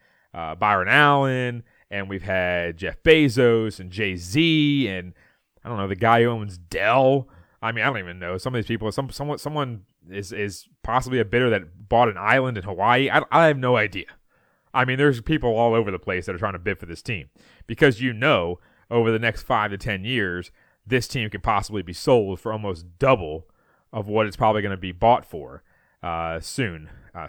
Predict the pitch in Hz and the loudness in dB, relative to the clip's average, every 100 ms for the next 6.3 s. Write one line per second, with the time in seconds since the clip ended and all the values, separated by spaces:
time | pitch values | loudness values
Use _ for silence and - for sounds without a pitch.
0 | - 110 - 80 - 92 85 76 73 101 | -6 -6 -6 -14 -12 -12 -12 -12 -8 -6
1 | 82 71 123 - - _ _ _ _ _ | -6 -8 -12 -14 -20 _ _ _ _ _
2 | _ 107 135 - - 107 101 98 82 120 | _ 0 0 0 -4 -2 0 -2 -4 -2
3 | 175 240 185 131 104 95 98 - _ _ | 0 0 0 -2 -4 -4 -8 -18 _ _
4 | _ 127 123 123 117 110 120 113 156 113 | _ 0 2 2 -2 2 4 6 4 2
5 | 87 85 82 78 80 _ _ _ _ 113 | -4 -4 -8 -10 -12 _ _ _ _ -6
6 | 107 104 98 | -4 -6 -8